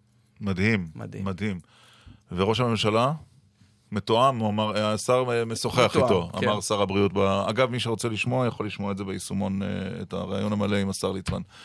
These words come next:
Speaker 1: שווה. טוב, אנחנו, אה, מדי שבוע משוחחים כאן עם, אה, מועמד לראשות מפלגת העבודה, בעוד שבועיים, נכון?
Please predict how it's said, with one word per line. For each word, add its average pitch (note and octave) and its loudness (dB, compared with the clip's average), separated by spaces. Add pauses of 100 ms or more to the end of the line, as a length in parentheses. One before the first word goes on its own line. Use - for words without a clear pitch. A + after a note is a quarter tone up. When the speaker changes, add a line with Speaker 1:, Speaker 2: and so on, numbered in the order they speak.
(320)
Speaker 1:
שווה. F#2 2 (380)
טוב, D3 4
אנחנו, D3+ 4
אה, C#3+ 2
מדי C#3+ 0
שבוע D#3 2
משוחחים C#3 -4
כאן C3+ 0
עם, B2+ -6
אה, B2+ 0 (500)
מועמד A2+ 0
לראשות A#2 0
מפלגת A2+ -4
העבודה, A#2 2
בעוד B2 0
שבועיים, C#3+ 2
נכון? F3+ 0